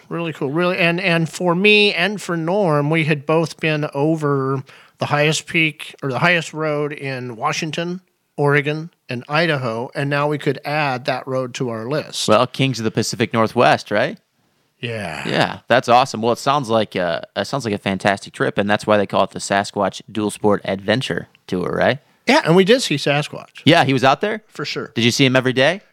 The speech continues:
Speaker 1: Every day.
Speaker 2: Yeah, he always follows you guys. That's great.
Speaker 1: In fact, at one point I saw him crushing a gnome.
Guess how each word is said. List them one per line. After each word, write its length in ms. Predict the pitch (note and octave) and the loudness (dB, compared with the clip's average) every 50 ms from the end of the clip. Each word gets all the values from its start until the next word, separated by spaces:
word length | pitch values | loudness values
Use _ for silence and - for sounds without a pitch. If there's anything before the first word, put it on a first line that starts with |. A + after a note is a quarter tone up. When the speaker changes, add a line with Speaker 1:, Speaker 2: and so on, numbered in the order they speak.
| _ _ _ _ _ - | _ _ _ _ _ 0
Speaker 1:
Every 540 | E3 E3+ E3 E3 E3 D#3+ E3 F3 F3+ F3 E3 | 0 0 0 -2 -4 -2 2 4 4 4 4
day. 400 | D#3+ E3 D3+ D3 C#3 C3 B2 A#2 | 4 2 4 4 4 4 2 0
Speaker 2:
Yeah, 80 | G#2+ | 0
he 160 | - A2 A2 | 2 4 4
always 220 | A#2 B2 C3+ B2+ - | 6 4 4 2 0
follows 340 | - A2+ B2+ B2+ G#2+ F2+ F2+ | -2 0 0 0 0 -2 -4
you 60 | F2+ | -4
guys. 260 | - G2 F#2 F2+ F2 | -2 -2 -2 -2 -4
That's 160 | - F#2 - | -8 -12 -14
great. 320 | - - F#2 A2 A2+ - - | -8 -4 -2 -2 -2 -4 -4
Speaker 1:
In 100 | - C#3 | -6 -2
fact, 260 | C#3+ - F3+ F3 - - | 2 2 2 2 2 -2
at 80 | C3+ | -6
one 180 | - D3+ D#3 E3 | -6 -6 -8 -6
point 200 | - - D3+ C#3 | -6 -6 -6 -6
I 40 | B2 | -6
saw 200 | - - C#3 B2 | -6 -6 -6 -4
him 160 | B2+ A#2+ A2 | -6 -6 -8
crushing 580 | - - - C#3+ C3+ C3+ - - D3+ C#3+ C#3 - - | -10 -6 -4 -2 0 0 0 -2 -2 -4 -6 -8 -8
a 60 | A#2 | -8
gnome. 680 | G#2+ G#2+ A2 A2+ A#2 B2 B2 G2+ - D2+ - C2 - | -8 -6 -6 -4 -4 -4 -6 -6 -8 -12 -14 -18 -20